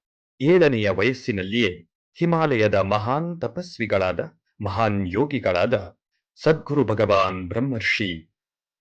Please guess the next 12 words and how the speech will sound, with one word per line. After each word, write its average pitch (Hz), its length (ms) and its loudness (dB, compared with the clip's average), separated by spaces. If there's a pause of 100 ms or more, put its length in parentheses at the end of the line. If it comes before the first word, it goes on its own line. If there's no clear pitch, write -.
ಬ್ರಹ್ಮಾತ್ಮಾಜಿ 113 920 0
ಮಹಾರಾಜರಿಂದ 98 840 -2 (560)
ಪ್ರಣವ 143 400 0
ದೀಕ್ಷೆಯನ್ನು 92 720 -4 (380)
ಪಡೆದರು. 90 400 -4 (760)
ತಮ್ಮ 107 360 2 (100)
ಇಪ್ಪತ್ತನೆಯ 131 680 -4
ವಯಸ್ಸಿನಲ್ಲಿ 98 840 -4 (300)
ಮತ್ತೆ 123 420 -2 (380)
ಬ್ರಹ್ಮಾತ್ಮಾಜಿ 113 960 0
ಮಹಾರಾಜರ 95 560 -2
ಪ್ರೇರಣೆಯಿಂದ 117 760 -4